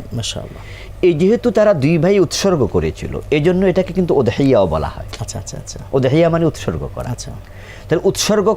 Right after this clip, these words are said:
Speaker 2: করার মাধ্যমেই কল্যাণ পাওয়া। আল্লাহ তাআলা কোরআন মাজিদে বলছেন, লান তানালুল বিররা হাত্তা তুনফিকু মিম্মা তো হেব্বন।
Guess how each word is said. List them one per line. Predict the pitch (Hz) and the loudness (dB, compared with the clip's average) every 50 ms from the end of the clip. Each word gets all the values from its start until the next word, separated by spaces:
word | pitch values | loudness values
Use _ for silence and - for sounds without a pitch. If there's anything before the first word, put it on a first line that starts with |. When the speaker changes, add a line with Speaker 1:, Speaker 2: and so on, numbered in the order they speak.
| - | 0
Speaker 2:
করার | - 160 143 143 151 156 165 165 | 2 4 4 6 6 4 4 4
মাধ্যমেই | 143 123 120 123 123 113 110 107 101 98 98 139 151 160 156 165 180 190 | 2 4 4 4 2 2 0 -4 -4 0 2 4 4 4 4 4 2 2
কল্যাণ | 185 - 127 101 92 92 85 73 67 - | 2 2 2 2 4 4 2 0 -2 -4
পাওয়া। | - - - - - | -4 -4 -4 -2 0
আল্লাহ | 107 110 117 117 | 0 2 2 2
তাআলা | 120 - 117 117 | 2 2 2 2
কোরআন | 113 - 127 120 113 110 | 2 2 2 2 4 4
মাজিদে | 101 98 98 123 123 | 2 2 0 0 0
বলছেন, | 131 139 131 - 123 | -2 -2 -2 0 0
লান | 117 - 139 135 120 | 2 2 2 2 0
তানালুল | - - 120 110 117 123 113 110 98 82 | 2 2 4 4 6 4 4 4 2 0
বিররা | 71 76 110 110 80 67 73 73 | 2 2 2 2 2 0 -2 -4
হাত্তা | 80 - 104 101 - - - 101 95 87 | -2 -2 -4 -6 -4 -2 2 2 2 2
তুনফিকু | - 104 107 107 104 101 95 - 104 98 - 101 101 | 2 0 0 2 2 0 -2 -2 -4 -4 -2 0 0
মিম্মা | 90 92 101 110 117 127 165 208 - - - - - - - - - - - | 2 2 2 2 2 0 0 -2 -4 -12 -18 -18 -16 -14 -12 -12 -8 -4 -2
তো | 214 180 | -2 0
হেব্বন। | 185 196 - - - 98 | 0 -2 -6 -4 -6 -6